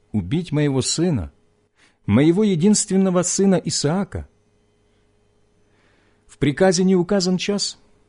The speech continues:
Там не указано конкретное время отправления в это ужасное путешествие.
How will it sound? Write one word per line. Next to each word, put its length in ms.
Там 240
не 100
указано 540
конкретное 580
время 380
отправления 760
в 100
это 220
ужасное 480
путешествие. 840